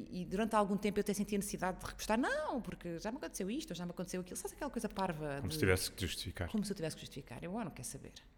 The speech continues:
Speaker 2: Pois.
Speaker 1: A única coisa que eu sei é que eu posso rir e sorrir para a vida à vontade. Sabes?
Speaker 2: Exatamente.
Speaker 1: Tenho história e vida suficiente para saber que eu sorrio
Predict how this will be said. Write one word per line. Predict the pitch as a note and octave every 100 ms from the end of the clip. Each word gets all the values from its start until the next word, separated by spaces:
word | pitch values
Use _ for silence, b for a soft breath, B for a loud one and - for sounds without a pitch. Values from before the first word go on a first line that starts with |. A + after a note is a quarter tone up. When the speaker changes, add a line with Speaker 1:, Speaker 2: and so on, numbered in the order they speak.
| -
Speaker 2:
Pois. | G#2 - -
Speaker 1:
A |
única | G#3+ G#3+
coisa | F#3+ D3
que | C#3+ G3+
eu | D#3+
sei | - F#3+ E3+ E3+ - - -
é | -
que | -
eu | E3 -
posso | - D#3 - - - -
rir | - F3+ E3+ -
e | D#3
sorrir | - - - E3 D3+
para | D3+
a |
vida | C3+ C#3+ C#3+ -
à | - F3
vontade. | E3+ D3+ F3 E3+ - E3+ F3 C#3+ D3+ C#3+ - - - B B B - - - -
Sabes? | - G3+ F#3 - -
Speaker 2:
Exatamente. | G2 D#2+ F#2 -
Speaker 1:
Tenho | G#2 G#2
história | - C4 C4 G#3+ F3 -
e | G3+
vida | A#3+ A#3+
suficiente | A#3 G3+ - E3+ D#3+ D#3 D#3 A3+ D#4 b b b b b b -
para | A3+
saber | G#3+ A#3+ G#3+ B3+ C4
que | C4
eu | A#3+ G#3
sorrio | - - G3+ C4 C4